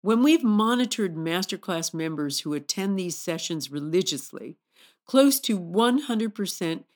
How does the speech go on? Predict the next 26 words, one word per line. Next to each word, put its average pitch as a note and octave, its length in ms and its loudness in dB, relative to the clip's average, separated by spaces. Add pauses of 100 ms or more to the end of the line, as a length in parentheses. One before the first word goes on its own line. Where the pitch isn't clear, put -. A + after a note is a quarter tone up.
(180)
get E3+ 240 -4
positive D3 540 -4
results. C#3 680 -8 (920)
This D4 200 2
past C4 480 0
year, A#3 400 -2 (480)
my C#3+ 140 -6
participants G3 720 -2
have C#3 240 -6
overcome F3 480 -2
depression B3 840 0 (240)
and E3+ 200 -2
many B3+ 300 4
other G3 260 0
chronic G3+ 600 -4
illnesses, E3 760 -4 (320)
had F3+ 160 0
amazing G#3+ 720 2
financial E3 540 -4
windfalls, C#3+ 840 -6 (360)
found F#3 380 0
dream C#4 420 6
homes G#3+ 420 2
and D#3 160 -2
dream A3+ 380 0
jobs, A3 520 0